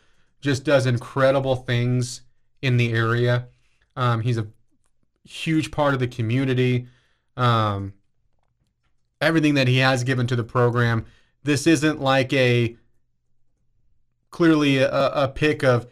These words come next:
"Yeah, I hope that guy has a great game because then what's it gonna look like for the Red Raiders next year?" Um, it's a different kind of vein than that, but just, like, having him go out in a big time way, I mean, just making a couple game changing plays would be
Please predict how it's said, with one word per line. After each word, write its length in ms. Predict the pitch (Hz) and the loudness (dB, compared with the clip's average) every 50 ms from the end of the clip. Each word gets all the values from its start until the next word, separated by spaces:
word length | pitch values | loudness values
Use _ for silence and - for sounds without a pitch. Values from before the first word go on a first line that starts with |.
| _ _ - | _ _ -4
"Yeah, 120 | 139 139 | 0 0
I 40 | 139 | 2
hope 220 | 131 151 151 151 - | 2 2 0 0 0
that 240 | 151 143 151 147 139 | 0 2 2 2 0
guy 200 | 143 135 135 131 | 2 2 2 2
has 180 | 131 139 127 | 2 0 0
a 60 | 123 123 | -2 0
great 260 | 127 131 131 131 131 | 0 0 0 0 0
game 260 | 131 135 135 131 123 | 0 0 0 0 0
because 220 | 120 123 131 120 | 0 0 -2 -2
then 120 | 117 123 120 | -2 0 0
what's 180 | 139 135 - | -2 -2 -4
it 40 | - | -4
gonna 160 | 135 139 139 139 | -4 -2 -2 -2
look 140 | 143 139 147 | -4 -2 0
like 180 | 147 143 143 - | 0 0 -2 -2
for 80 | 143 | -6
the 80 | 131 131 | -4 -2
Red 180 | 135 143 143 | -2 -2 -2
Raiders 280 | 139 139 135 131 120 113 | -2 -2 -2 -2 -4 -2
next 340 | 131 143 139 139 - - - | -2 -2 -4 -4 -6 -10 -6
year?" 320 | 123 110 107 117 120 - - _ _ _ _ _ _ _ _ _ - | -6 -4 -2 -4 -4 -6 -10 _ _ _ _ _ _ _ _ _ -4
Um, 480 | 131 127 117 113 107 104 104 101 110 - _ _ _ _ _ _ _ _ _ _ _ _ _ _ - | 0 0 2 2 0 0 -4 -6 -8 -12 _ _ _ _ _ _ _ _ _ _ _ _ _ _ -14
it's 340 | 156 165 151 160 139 123 139 | -12 -8 -4 -4 -2 -2 -2
a 60 | 131 | 0
different 420 | 120 147 143 - 147 131 123 - - _ _ _ - | 0 0 0 0 -2 -4 -6 -6 -12 _ _ _ -12
kind 180 | - 147 143 131 | -6 -4 -2 -2
of 220 | 123 113 113 117 - _ - | -2 -2 -4 -8 -14 _ -10
vein 420 | 139 123 135 135 139 143 139 131 | -4 0 0 2 2 2 0 0
than 180 | 120 123 117 117 | 0 0 0 0
that, 340 | 120 131 135 123 123 123 123 | 2 2 2 2 0 0 -2
but 140 | 123 117 | -2 -2
just, 360 | - - 151 143 - - - - | -2 0 -2 -2 -2 -4 -10 -8
like, 220 | 156 151 127 - | -4 -4 -2 0
having 320 | 123 139 143 135 139 131 | 0 0 0 0 0 -2
him 260 | 117 117 135 131 127 120 | -4 -2 -2 -2 -2 0
go 200 | 127 123 120 117 | 0 2 2 2
out 320 | 117 117 120 127 123 - _ _ _ _ _ _ _ _ _ _ _ - | 2 2 2 0 -2 -8 _ _ _ _ _ _ _ _ _ _ _ -6
in 120 | 143 135 | -4 -2
a 60 | 127 120 | -2 -2
big 280 | 113 123 127 127 123 | 0 0 -2 -2 -2
time 260 | - 135 123 120 120 | -2 -2 -2 0 0
way, 380 | 113 113 113 117 120 120 120 - _ _ _ _ _ _ _ - | 0 0 0 0 0 -2 -4 -6 _ _ _ _ _ _ _ -6
I 80 | 127 120 | -4 -2
mean, 300 | 117 113 113 110 110 110 | -2 0 0 -2 -2 -2
just 300 | 107 127 120 - - - | -2 -2 -4 -4 -8 -12
making 420 | 165 143 139 135 135 131 - 131 | -6 -2 0 0 0 0 0 -2
a 60 | 123 120 | -2 -2
couple 320 | - 143 131 123 127 127 | -2 -2 -2 -2 -2 -4
game 320 | 123 117 117 117 120 120 120 | -4 -2 -2 -2 -2 -2 -2
changing 360 | - 131 123 120 110 113 107 | -2 -2 -2 -2 -2 -4 -6
plays 360 | 107 113 113 113 113 113 107 113 | -4 -2 0 0 0 0 -2 -2
would 200 | 120 120 113 110 | -2 -2 -2 0
be 320 | 120 117 113 113 110 - | -2 0 0 -2 -4 -6